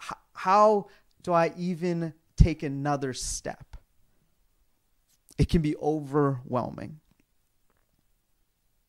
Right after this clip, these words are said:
There's this old Easter hymn that says, "Strife is over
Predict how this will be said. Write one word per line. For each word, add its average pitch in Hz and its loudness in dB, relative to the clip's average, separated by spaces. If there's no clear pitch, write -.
There's 151 0
this 135 -6
old 156 0
Easter 143 -8
hymn 117 -8
that 131 -8
says, 123 -4
"Strife - -6
is 131 -6
over 107 -4